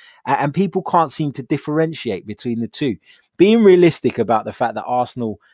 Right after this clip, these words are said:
are not where they need to be now doesn't mean you're accepting of it. It means you just acknowledge it. And, um,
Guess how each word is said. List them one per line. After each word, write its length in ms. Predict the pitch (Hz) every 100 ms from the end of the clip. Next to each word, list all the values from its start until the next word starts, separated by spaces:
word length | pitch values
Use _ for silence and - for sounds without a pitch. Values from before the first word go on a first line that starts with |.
| _ -
are 100 | 120
not 160 | 127
where 120 | 127 113
they 140 | 113
need 180 | 117 107
to 100 | 98
be 180 | 120 110
now 260 | 131 101
doesn't 380 | 92 131 123 143
mean 180 | 131 123
you're 220 | 120 110
accepting 600 | 113 - - 139 - 101
of 140 | 87 87
it. 120 | -
It 160 | 104 113
means 260 | 113 101
you 80 | 104
just 200 | 98 -
acknowledge 720 | 101 - 104 113 120 117 95 87
it. 140 | - _ - - _ _ 117
And, 180 | 127
um, 340 | 127 127 123